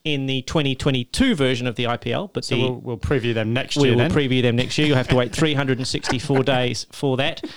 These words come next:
Speaker 1: Um, teams have been renamed. So the Kings Eleven Punjab have been renamed as the Punjab Kings, uh, with a new logo. Um, and six venues, so no crowds at the start of the tournament, but they're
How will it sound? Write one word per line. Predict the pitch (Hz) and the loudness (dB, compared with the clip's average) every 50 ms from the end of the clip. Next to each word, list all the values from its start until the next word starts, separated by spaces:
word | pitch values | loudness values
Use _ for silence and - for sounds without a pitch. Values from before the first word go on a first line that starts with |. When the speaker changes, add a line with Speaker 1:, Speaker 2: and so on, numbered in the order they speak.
| 427 - - 403 392 - | -8 -4 -4 -6 -4 -4
Speaker 1:
Um, | 190 170 160 165 160 160 170 170 - - - - _ - | -2 -2 0 0 0 -2 -4 -6 -8 -14 -20 -14 _ -2
teams | - 226 233 233 214 | 0 0 2 2 0
have | 208 | 2
been | 202 214 208 | 2 2 2
renamed. | 202 196 190 190 196 214 269 285 | 2 2 2 2 2 0 0 0
So | - 196 | 2 2
the | 165 156 | 0 0
Kings | - - 185 180 151 | 2 0 0 0 2
Eleven | 175 160 165 160 156 151 147 | 2 2 2 2 0 0 0
Punjab | - 170 156 147 135 156 151 170 175 175 | 0 0 0 0 0 0 0 0 0 0
have | 147 147 139 - | 0 0 0 0
been | 165 151 143 147 151 - | 0 0 0 0 0 0
renamed | 151 151 151 147 147 143 143 135 | 0 0 2 2 0 0 -2 -2
as | - 151 139 131 | -2 -2 -2 -2
the | - - | -4 -4
Punjab | - - 170 156 143 135 143 131 123 - | -2 0 0 0 0 0 0 0 -2 -4
Kings, | - - 170 165 185 226 247 - - - - - - - | -4 -2 -2 -2 -2 -4 -6 -8 -10 -14 -20 -20 -14 -8
uh, | - 143 135 139 - 147 135 | -6 -4 -4 -2 -2 -2 0
with | 135 143 135 | 0 2 2
a | 139 | 2
new | 135 135 131 127 | 2 2 2 2
logo. | 123 131 131 127 127 139 139 170 233 - - - - - _ _ - | 2 2 2 2 4 2 2 2 0 -2 -10 -20 -20 -20 _ _ -4
Um, | - 151 156 151 156 156 156 151 - - | 0 2 2 4 2 2 0 -4 -8 -4
and | - 196 185 - | -2 -2 0 0
six | - - 277 - - | -2 -2 -2 -2 0
venues, | - 196 180 180 196 262 277 - - - - | 0 0 2 4 2 2 2 0 -2 -8 -6
so | - - 175 165 165 165 165 165 170 165 165 - | -2 2 2 4 6 6 6 6 6 4 2 0
no | 165 160 175 196 | 0 2 4 4
crowds | 190 - 190 170 170 165 156 - - | 4 4 2 2 2 2 0 0 -2
at | - 151 - | -4 -4 -4
the | - 135 | -4 -8
start | - - - 165 156 160 156 - | -6 -2 0 0 0 0 0 -2
of | 151 131 | -2 -2
the | 147 143 | -2 -4
tournament, | - - 160 147 156 175 214 240 - - | -2 0 0 2 2 2 2 0 -2 -2
but | - 143 135 135 135 - | -2 -2 -2 -2 -4 -4
they're | - 147 131 127 123 117 | -4 -2 0 0 0 -2